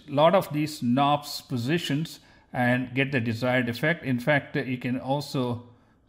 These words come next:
change the bevel or dial, rotate it as you like.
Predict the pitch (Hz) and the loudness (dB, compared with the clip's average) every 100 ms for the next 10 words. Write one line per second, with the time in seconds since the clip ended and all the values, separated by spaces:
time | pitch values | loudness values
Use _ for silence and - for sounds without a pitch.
0 | _ - - 139 139 127 - - _ _ | _ -10 -2 0 2 0 -6 -20 _ _
1 | _ _ _ _ _ _ _ - 120 120 | _ _ _ _ _ _ _ -10 -6 -4
2 | 117 113 107 - - _ _ _ - - | -2 -2 -6 -12 -20 _ _ _ -20 -20
3 | - _ _ _ _ _ _ _ _ _ | -20 _ _ _ _ _ _ _ _ _
4 | _ - 135 131 127 131 135 131 131 117 | _ 0 2 4 2 0 2 4 2 0
5 | - - _ _ _ _ _ - 120 135 | -10 -20 _ _ _ _ _ -10 -4 -2
6 | 156 196 208 - _ _ - 120 117 160 | 0 -4 -10 -20 _ _ -12 -10 -4 -2
7 | 160 190 190 - _ 127 117 127 120 120 | -2 -4 -8 -20 _ -8 -6 -4 -4 -2
8 | 147 202 | -4 -6